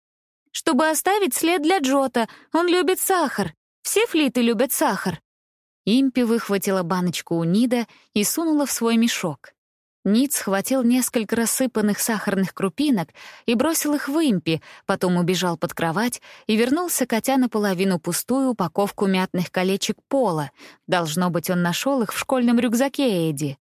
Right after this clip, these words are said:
Достав одно колечко, он обхватил его обеими руками, словно камеру от колеса грузовой машины.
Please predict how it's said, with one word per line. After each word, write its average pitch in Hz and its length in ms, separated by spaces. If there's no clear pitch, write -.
Достав 175 440
одно 175 280
колечко, 175 580
он 190 160
обхватил 214 540
его 202 260
обеими 196 440
руками, 214 460
словно 185 400
камеру 226 440
от 175 140
колеса 208 420
грузовой 262 440
машины. 208 640